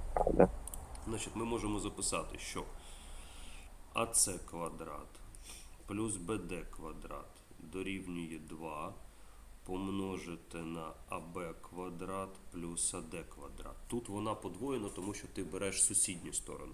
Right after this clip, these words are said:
Speaker 2: так? Складаєш і множиш на два, тому отримуєш суму усіх, ну, квадратів усіх сторін. Так, значить, підставляємо.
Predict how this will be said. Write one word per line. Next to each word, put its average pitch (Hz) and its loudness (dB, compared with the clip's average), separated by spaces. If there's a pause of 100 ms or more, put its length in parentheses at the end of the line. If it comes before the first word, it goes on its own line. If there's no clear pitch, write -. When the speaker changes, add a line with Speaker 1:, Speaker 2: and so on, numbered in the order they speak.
Speaker 2:
так? 90 -4
Складаєш 87 0
і 82 -6
множиш 82 -4
на 107 4
два, 82 -2
тому 92 -4 (120)
отримуєш 90 -2
суму 87 4
усіх, 85 0 (120)
ну, 98 -4
квадратів 87 -2
усіх 87 -4
сторін. - -8 (2500)
Так, 95 4
значить, 92 -2
підставляємо. 98 2